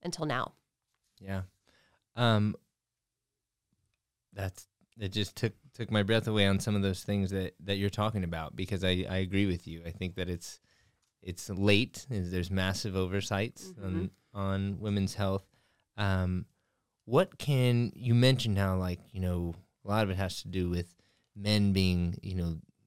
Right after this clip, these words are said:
Speaker 2: the ones that are leading conversations. What do you think that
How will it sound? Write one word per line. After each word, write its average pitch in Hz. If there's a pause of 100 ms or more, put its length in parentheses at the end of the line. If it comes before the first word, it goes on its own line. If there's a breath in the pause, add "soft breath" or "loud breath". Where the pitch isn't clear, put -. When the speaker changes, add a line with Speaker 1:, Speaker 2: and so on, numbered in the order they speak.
(180)
Speaker 2:
the 101
ones 98
that 101
are 92
leading 95
conversations. 90 (880)
What 151
do 196
you 151
think 120
that 95